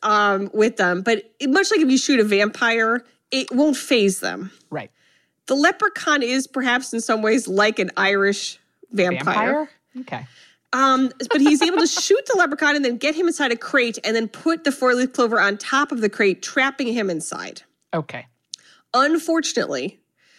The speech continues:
Speaker 1: Dan O'Grady then immediately has a stroke and collapses in his basement.
Speaker 2: After killing, putting the leprechaun in a crate.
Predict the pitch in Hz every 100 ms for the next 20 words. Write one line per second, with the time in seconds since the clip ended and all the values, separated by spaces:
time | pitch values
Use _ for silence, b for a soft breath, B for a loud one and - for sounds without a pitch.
0 | b b _ _ _ - 208 262 311 285
1 | 262 254 247 190 214 240 247 226 233 240
2 | 233 233 202 196 - - 180 185 - _
3 | 196 196 220 202 202 214 226 214 190 190
4 | 180 170 165 - - - - _ _ _
5 | _ - 180 175 175 160 - 165 156 151
6 | - 220 180 175 165 160 160 143 143 156
7 | 143 135 131 156 _ _ _ - 139 -
8 | -